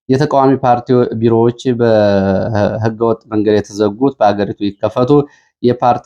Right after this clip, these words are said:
አባላትም የታሰሩ ይፈቱ። ይሄ የሚደረግ ከሆነ እንግዲህ ምርጫ ማድረግ ይቻላል ብለዋል። ይሄ ካልሆነ ግን ምርጫው ተቀባይነት የለውም። ሌላው መሰረታዊ የዲሞክራሲ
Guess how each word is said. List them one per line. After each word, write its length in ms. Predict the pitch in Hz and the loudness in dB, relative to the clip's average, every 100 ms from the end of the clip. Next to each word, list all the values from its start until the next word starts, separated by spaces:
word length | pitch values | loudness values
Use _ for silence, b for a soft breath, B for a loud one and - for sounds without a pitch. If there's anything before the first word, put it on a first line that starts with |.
| 120 | 0
አባላትም 460 | 110 110 107 - | 2 2 2 0
የታሰሩ 480 | 107 104 104 - 110 117 | -6 -4 -6 -4 -6 -4
ይፈቱ። 460 | 107 107 - 101 101 131 | -4 -6 -6 -6 -2 -2
ይሄ 140 | 123 | 0
የሚደረግ 520 | 107 104 95 98 101 98 | 0 -2 -2 -2 -2 -2
ከሆነ 240 | 101 104 120 | 0 2 2
እንግዲህ 260 | 101 95 | 2 0
ምርጫ 240 | 101 98 - 98 | -2 -4 -2 -2
ማድረግ 320 | 95 92 98 95 | 0 -2 -2 -2
ይቻላል 440 | 98 - 104 110 | -2 0 0 2
ብለዋል። 280 | 113 123 139 143 b b | 2 2 2 -2 b b
ይሄ 120 | 120 120 | -6 -4
ካልሆነ 340 | 120 110 110 | -2 -2 -2
ግን 180 | 104 107 | -4 -4
ምርጫው 280 | 104 - 107 | -6 -4 -4
ተቀባይነት 580 | 113 - 110 120 123 123 | -4 -6 -2 0 0 0
የለውም። 340 | 127 131 110 98 b b - | 0 2 2 -2 b b -2
ሌላው 200 | 151 143 | 2 2
መሰረታዊ 420 | 143 135 131 127 | 0 -2 0 0
የዲሞክራሲ 540 | 123 123 113 120 113 | 2 0 0 -2 -2